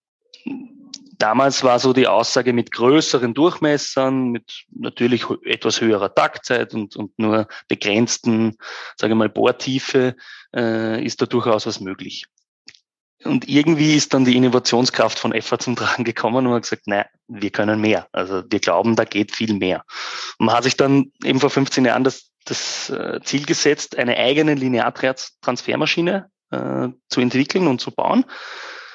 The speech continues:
die, wenn möglich, trocken fährt. Und das war so der Anstoß, da haben wir, hat man sich dann zwei, drei Fräszellen, äh, zum Testen, äh, besorgt, um einfach mal Versuche zu machen,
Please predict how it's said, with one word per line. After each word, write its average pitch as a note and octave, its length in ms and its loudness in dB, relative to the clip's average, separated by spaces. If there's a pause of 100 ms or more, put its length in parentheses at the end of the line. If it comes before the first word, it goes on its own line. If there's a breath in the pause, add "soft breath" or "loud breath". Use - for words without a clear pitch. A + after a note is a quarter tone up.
(340 loud breath)
die, F3+ 320 2
wenn C#3 140 2
möglich, B2 360 0
trocken A#2 320 -2
fährt. - 320 -6 (1500)
Und - 180 -8
das A2 140 4
war A#2+ 140 4
so C#3 100 2
der G#2+ 140 2
Anstoß, C#3+ 480 0
da C3+ 100 0
haben B2+ 160 -2
wir, B2+ 460 -2
hat A2+ 180 -6
man B2+ 100 0
sich B2+ 180 -6
dann B2+ 140 -2
zwei, A#2+ 280 -2
drei A#2+ 560 0
Fräszellen, C#3+ 960 0
äh, B2 320 2
zum A#2+ 240 -2
Testen, - 500 0 (440)
äh, E3+ 400 0 (1000 loud breath)
besorgt, - 540 -2
um D#3+ 140 -2
einfach C3 320 -2
mal C#3+ 120 0
Versuche - 460 -4
zu - 140 -10
machen, A2 360 -4